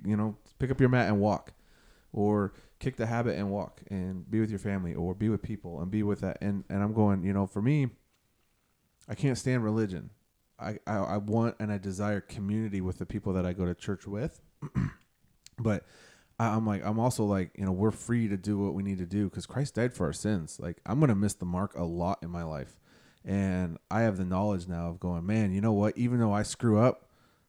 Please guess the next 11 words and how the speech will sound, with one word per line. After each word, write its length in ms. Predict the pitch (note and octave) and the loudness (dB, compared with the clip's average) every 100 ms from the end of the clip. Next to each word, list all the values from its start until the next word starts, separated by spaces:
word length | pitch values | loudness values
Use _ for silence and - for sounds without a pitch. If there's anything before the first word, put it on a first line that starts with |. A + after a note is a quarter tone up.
| _ _ - | _ _ -6
I 100 | B2 | -4
can 140 | B2+ B2 | -2 -4
still 200 | - G#2 | -2 0
get 160 | G#2 | 2
in, 240 | G#2+ G2 E2+ | 2 0 -4
man." 320 | - F2+ F2+ G2+ | -8 -6 -6 -6
<laughs> 40 | |
Like, 320 | F#2 G#2 - | -4 -6 -4
because 560 | C3 - A2 G2+ - - - _ - | -4 0 0 0 -2 -8 -18 _ -2
I'm, 200 | G#2 G2 | -2 -2
I'm 260 | G2+ G2 | -4 -4